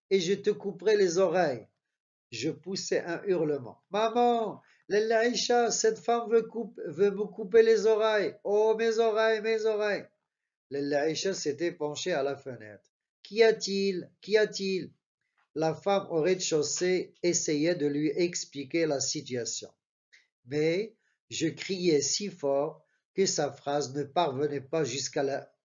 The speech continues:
l'étage. Elle me faisait des signes de la main pour m'inviter à me taire. Je continuais à brailler, à trépigner.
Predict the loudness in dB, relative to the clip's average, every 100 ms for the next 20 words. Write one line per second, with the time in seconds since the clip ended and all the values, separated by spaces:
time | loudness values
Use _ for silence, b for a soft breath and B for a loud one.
0 | -12 -10 -6 -2 -2 0 -4 -4 -8 -10
1 | -12 -16 _ _ b b b b 2 2
2 | 0 0 2 2 4 2 0 -4 -14 _
3 | _ _ _ -2 0 0 -2 -4 -4 -6
4 | -12 _ 6 8 8 4 -6 -10 -8 -8
5 | -6 -6 -6 -10 -6 -2 -2 -4 -8 -10
6 | -8 -8 -8 -12 _ _ _ _ _ _
7 | -18 -10 -8 -6 -6 -6 -8 -14 -12 -6
8 | -4 -4 -6 _ _ -6 -6 -8 -10 -4
9 | 0 2 0 -2 -4 -4 -10 _ _ _
10 | _ -10 -8 -8 4 8 8 4 -10 -4
11 | -2 -4